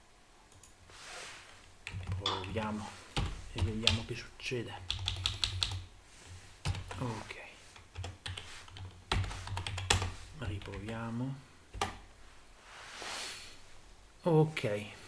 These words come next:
il deploy sembra essere andato bene perché ci dice duecentodue accepted.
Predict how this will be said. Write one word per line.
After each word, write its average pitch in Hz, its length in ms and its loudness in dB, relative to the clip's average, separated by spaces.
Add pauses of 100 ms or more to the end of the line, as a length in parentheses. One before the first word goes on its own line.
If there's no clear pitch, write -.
(540)
il 139 120 2
deploy 139 480 6
sembra 135 560 4 (100)
essere 123 380 2
andato 117 340 6
bene 143 380 6
perché 127 220 2
ci - 140 0
dice 110 140 -2
duecentodue 110 760 2
accepted. 98 880 -2